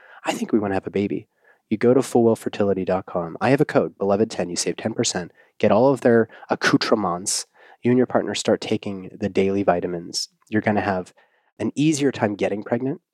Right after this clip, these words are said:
You're gonna have an easier pregnancy without complications. And when you don't have complications, you can exercise your full autonomy, and you're gonna recover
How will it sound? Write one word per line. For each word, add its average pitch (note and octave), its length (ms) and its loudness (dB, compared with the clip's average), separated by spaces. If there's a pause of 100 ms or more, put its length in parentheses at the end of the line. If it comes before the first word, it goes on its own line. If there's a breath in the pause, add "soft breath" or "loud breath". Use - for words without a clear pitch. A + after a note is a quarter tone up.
(380)
You're A2+ 120 4
gonna G#2+ 140 2
have F#2 40 -2
an F#2+ 160 -4
easier A2 300 4
pregnancy G#2 420 -2
without F#2+ 240 -2
complications. G#2+ 640 -2
And F#2+ 80 -4
when F2+ 100 -8
you F2 60 -10
don't B2+ 160 0
have C#3 120 0
complications, A2 640 -2
you F#2 80 -8
can - 140 -10
exercise F#2 420 -2
your E2+ 100 -6
full G#2+ 280 -2
autonomy, E2+ 480 -8
and G2 180 -6
you're G2+ 100 -2
gonna G2+ 140 -2
recover G#2+ 400 -2